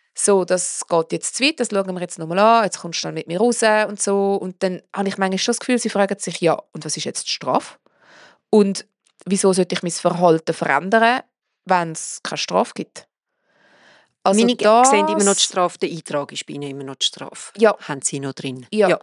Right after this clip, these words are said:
Speaker 1: das
Speaker 2: wie, jetzt haben wir
Speaker 1: probiere ich
Speaker 2: gerade
Speaker 1: ihnen halt schon auch so mitzuteilen, dass ein Eintrag keine Strafe
Speaker 2: Ja.
Speaker 1: ist, sondern eine Beobachtung
Speaker 2: Ja.
Speaker 1: von ihrem Verhalten, ein Spiegel.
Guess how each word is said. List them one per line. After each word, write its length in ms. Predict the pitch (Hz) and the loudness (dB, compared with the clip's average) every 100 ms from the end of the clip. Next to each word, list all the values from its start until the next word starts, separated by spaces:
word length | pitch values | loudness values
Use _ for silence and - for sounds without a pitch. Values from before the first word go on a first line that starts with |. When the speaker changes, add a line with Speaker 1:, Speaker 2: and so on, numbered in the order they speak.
| - | -2
Speaker 1:
das 140 | 226 | 0
Speaker 2:
wie, 40 | 170 | 2
jetzt 80 | 233 | 2
haben 60 | |
wir 40 | 226 | 2
Speaker 1:
probiere 280 | 226 226 220 | 2 2 2
ich 60 | |
Speaker 2:
gerade 160 | 151 214 | -4 -6
Speaker 1:
ihnen 200 | 208 202 | -2 2
halt 380 | 202 196 190 - _ _ _ _ _ | 2 2 -2 -16 _ _ _ _ _
schon 220 | - 226 208 | 0 2 2
auch 100 | 208 | 2
so 200 | 208 202 | 0 -2
mitzuteilen, 540 | 214 220 - 208 185 | -4 -6 0 0 0
dass 120 | 185 196 | -4 -10
ein 80 | - | -10
Eintrag 340 | 208 - 190 | -8 -4 -4
keine 200 | - 180 | -2 -4
Strafe 460 | 170 - 196 214 180 | -4 2 4 4 4
Speaker 2:
Ja. 100 | 175 | 2
Speaker 1:
ist, 160 | 156 - | 2 -4
sondern 240 | 190 185 | -8 -8
eine 60 | 180 | -8
Beobachtung 560 | 180 190 190 180 - 165 | -4 -2 0 0 -2 -4
Speaker 2:
Ja. 80 | 160 | -2
Speaker 1:
von 60 | |
ihrem 200 | 170 160 | -2 -6
Verhalten, 580 | - 170 233 240 233 226 | -4 2 2 2 0 0
ein 120 | 180 | -2
Spiegel. 640 | 170 - 226 233 226 226 | -8 -6 -2 0 2 0